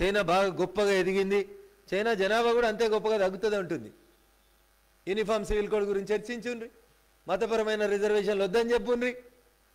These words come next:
మరి మాట్లాడుర్రి వీటన్నింటి మీద. చైనా ఎట్లుందో మన దేశంలో కూడా అట్లాంటి చట్టాలు రావాలని రేపు అసెంబ్లీ పెట్టినప్పుడు చర్చ పెట్టుండ్రి. ఇవన్నీ ఏం జరగకుండా ఏది పడితే అది చేస్తామనేది చాలా బాధాకరమైనటువంటి విషయం. చైనాలో జరుగుతున్నటువంటి దమనకాండ,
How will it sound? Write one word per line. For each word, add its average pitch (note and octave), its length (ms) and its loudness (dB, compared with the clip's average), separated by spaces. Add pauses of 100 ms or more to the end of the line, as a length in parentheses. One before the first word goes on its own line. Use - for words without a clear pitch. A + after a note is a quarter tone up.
(140)
మరి F3 80 -10
మాట్లాడుర్రి B3+ 480 0
వీటన్నింటి G3 480 -2
మీద. E3+ 180 -4 (480)
చైనా A3 220 2
ఎట్లుందో A#3+ 360 0
మన A3+ 180 0
దేశంలో A#3 400 0
కూడా A3+ 140 2
అట్లాంటి A3 280 -4
చట్టాలు A3 300 -2
రావాలని A3+ 480 0 (320)
రేపు G3 180 0
అసెంబ్లీ B3 300 0
పెట్టినప్పుడు A3+ 380 -2
చర్చ A3+ 260 -2
పెట్టుండ్రి. B3+ 440 -2 (960)
ఇవన్నీ G#3 340 -10
ఏం G#3 260 -4
జరగకుండా F3+ 520 -2 (420)
ఏది G3 220 0
పడితే G3+ 260 -2
అది F3 160 -4
చేస్తామనేది F3 560 -4 (500)
చాలా F3 180 2
బాధాకరమైనటువంటి F#3+ 920 0
విషయం. A#3 260 -2 (600)
చైనాలో G#3+ 340 2
జరుగుతున్నటువంటి F#3+ 640 0
దమనకాండ, G3+ 560 0